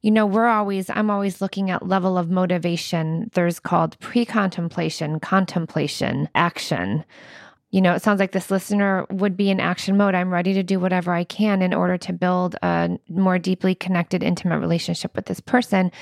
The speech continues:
Maybe your partner is at pre-contemplating, like, not even like, "Yeah, it could," maybe like, "Oh, no," right? How can I support you to possibly shift into that where you're,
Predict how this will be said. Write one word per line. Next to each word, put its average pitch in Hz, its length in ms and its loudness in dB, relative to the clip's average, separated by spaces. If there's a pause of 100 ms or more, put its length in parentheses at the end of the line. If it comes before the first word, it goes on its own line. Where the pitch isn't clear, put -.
(440)
Maybe 208 340 2
your 190 460 2
partner 190 760 -2
is 180 180 -2
at - 260 -4
pre-contemplating, 170 1200 -2
like, 165 220 0
not 170 180 0
even 180 240 2
like, 175 240 -2
"Yeah, 415 280 0
it - 80 -10
could," - 280 -2
maybe 226 280 2
like, 208 240 -4
"Oh, 208 240 -2
no," 160 480 -2
right? 170 280 0 (600)
How 247 180 2
can 247 180 0
I 220 100 2
support - 500 -6
you - 280 -8 (200)
to 196 140 -2
possibly 185 640 0
shift - 460 -4
into 170 260 -4
that 160 300 -4 (380)
where 196 120 4
you're, 185 240 2